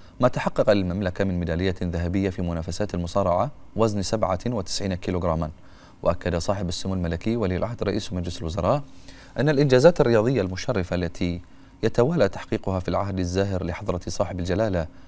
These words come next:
الملك حمد بن عيسى آل خليفة ملك البلاد المعظم حفظه الله ورعاه هي تجسيد لما يوليه جلالته من اهتمام ودعم مستمر للرياضة البحرينية، بما يسهم في تعزيز ريادة مملكة البحرين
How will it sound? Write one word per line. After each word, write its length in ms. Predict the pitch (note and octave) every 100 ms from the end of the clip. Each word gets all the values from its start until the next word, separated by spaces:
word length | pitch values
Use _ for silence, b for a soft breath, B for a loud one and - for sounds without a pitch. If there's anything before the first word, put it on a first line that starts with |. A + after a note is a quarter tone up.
| -
الملك 260 | F#2 E2+ E2+
حمد 280 | - G2 F2+
بن 120 | E2+
عيسى 280 | F2+ - E2
آل 60 |
خليفة 360 | E2+ F2+ G#2 C#3
ملك 240 | B2+ F2+
البلاد 340 | F#2 F2 F2 F2
المعظم 440 | E2+ G#2 A2+ G2+
حفظه 380 | - F#2 F2 E2
الله 240 | F2 G2+
ورعاه 360 | F2+ F2 B2 G3 B B B B -
هي 140 | D#3+
تجسيد 580 | D#3 D3 - E3+ A2 C#3+ D#3+ B B B
لما 200 | C3+ D3+
يوليه 280 | D#3+ F#3+ F3+
جلالته 540 | A#2 G2+ F#2 A2 C3+
من 160 | D#3+ G#2+
اهتمام 560 | F#2+ F#2+ G2 A#2+ C#3
ودعم 420 | G#2 F#2+ G2 G2+ F#2+
مستمر 400 | F#2+ F#2+ A2 C3
للرياضة 440 | G2 F#2 G2 G2+ -
البحرينية، 600 | F2 E2+ F2 A#2+ A2 E2+ - B B B -
بما 180 | F2
يسهم 440 | E2 A2 - G2 A#2
في 160 | - -
تعزيز 360 | F2+ F#2+ F#2+
ريادة 400 | F2+ F#2 G2+ G2+ -
مملكة 480 | F2+ F2 G#2 G2 F#2
البحرين 500 | G2+ - F2+ B2+